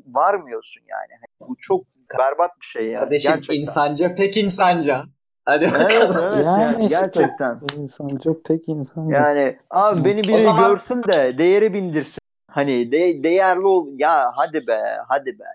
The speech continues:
Speaker 1: yani.
Speaker 2: O zaman gelecek bölüm diğerinin nazarından söz ediyor muyuz?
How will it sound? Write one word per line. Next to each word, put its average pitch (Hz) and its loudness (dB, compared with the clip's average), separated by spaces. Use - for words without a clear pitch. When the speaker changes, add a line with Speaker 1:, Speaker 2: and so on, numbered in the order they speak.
Speaker 1:
yani. 123 -10
Speaker 2:
O 143 0
zaman 175 0
gelecek 160 0
bölüm 170 0
diğerinin 175 0
nazarından 156 0
söz 156 -4
ediyor 196 2
muyuz? 127 -6